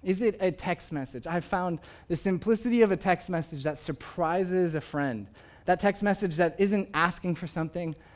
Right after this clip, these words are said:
it's not trying to plan social events, but that's as simple as, "Hey, how's your day going? Hey, what's going on this week? How's work going?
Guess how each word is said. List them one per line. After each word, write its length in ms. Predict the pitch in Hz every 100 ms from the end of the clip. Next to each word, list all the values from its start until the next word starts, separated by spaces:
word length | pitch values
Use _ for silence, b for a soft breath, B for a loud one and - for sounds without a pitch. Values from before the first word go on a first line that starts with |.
| B -
it's 100 | 156
not 160 | 185
trying 160 | 208 185
to 80 | 175
plan 400 | - 175 180 180
social 400 | 180 170 180 165
events, 520 | 156 156 147 - - -
but 100 | -
that's 200 | 175 -
as 160 | - 170
simple 460 | - 220 214 233 190
as, 280 | 185 165 - B B B B
"Hey, 100 | -
how's 160 | 190 240
your 100 | 277
day 140 | 156
going? 340 | - 156 120 113 - b b b - -
Hey, 100 | 233
what's 160 | 233
going 180 | - 254
on 140 | 226 247
this 160 | -
week? 120 | 143
How's 200 | 156 220
work 260 | 175 214 226
going? 320 | 170 135 117